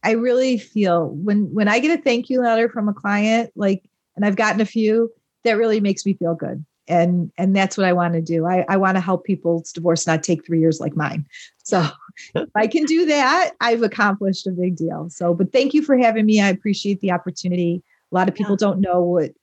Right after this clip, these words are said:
Speaker 1: about this. And
Speaker 2: No, no, that, I don't think they do. And I mean, I've had friends over the years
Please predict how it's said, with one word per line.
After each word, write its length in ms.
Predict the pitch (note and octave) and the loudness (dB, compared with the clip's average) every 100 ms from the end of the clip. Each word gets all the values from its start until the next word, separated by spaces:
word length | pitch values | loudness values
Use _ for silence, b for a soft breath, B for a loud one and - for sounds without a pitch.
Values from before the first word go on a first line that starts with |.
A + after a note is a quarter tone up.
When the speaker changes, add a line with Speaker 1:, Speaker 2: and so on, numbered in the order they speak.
| _ _ B2 | _ _ -8
Speaker 1:
about 380 | C#3 F3 F3 E3 | -2 0 0 0
this. 300 | E3 C#3 - | -2 -4 -6
And 240 | - E3 E3 | -10 -6 -2
Speaker 2:
No, 600 | A#3+ D#4+ F4 B3 D#3+ E3+ | 0 2 2 0 -2 -2
no, 240 | G3+ C4 | 0 2
that, 120 | B3 - | 0 0
I 60 | G#3 | 0
don't 200 | A#3 A#3 | 0 0
think 160 | B3 | 0
they 120 | B3 B3 | 0 0
do. 440 | G#3+ B3+ B3+ D#3+ | 0 0 2 0
And 260 | - A3+ A3 | 2 0 0
I 80 | A3 | 0
mean, 160 | A3+ | 2
I've 160 | A3 A#3 | 2 0
had 320 | A#3+ B3 A#3 G3+ | 0 0 0 -2
friends 340 | A3+ A3+ A3 | 0 0 2
over 240 | G#3 G#3+ G#3+ | 2 0 0
the 140 | G#3+ | 0
years 520 | G#3 A3 B3 G#3 F3 | 2 2 2 0 -4